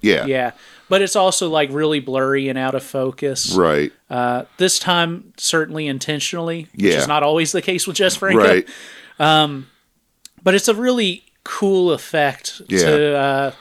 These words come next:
Speaker 2: make this scene a bit more nightmarish.
Speaker 1: Yeah, it definitely, uh, it reminds me of a movie we haven't covered yet, but, uh, Eugenie, her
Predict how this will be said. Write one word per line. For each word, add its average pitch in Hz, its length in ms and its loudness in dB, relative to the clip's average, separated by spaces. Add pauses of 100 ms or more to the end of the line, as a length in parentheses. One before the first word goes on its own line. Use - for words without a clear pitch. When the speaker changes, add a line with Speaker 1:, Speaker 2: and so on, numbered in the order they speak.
(500)
Speaker 2:
make 156 300 -4
this 156 220 -4
scene 156 580 -6 (240)
a - 160 -8
bit 160 260 0
more 151 220 -2
nightmarish. 135 960 -6
Speaker 1:
Yeah, 92 240 4
it 90 160 4
definitely, 87 760 2
uh, 73 300 2 (1500)
it - 40 0
reminds 95 540 2
me 85 200 0
of 71 260 0
a 71 220 2
movie 87 300 0
we 73 140 -4
haven't 76 360 0
covered 71 440 -4
yet, 71 360 0
but, 73 300 -2
uh, 76 260 0
Eugenie, 95 600 0
her 76 360 0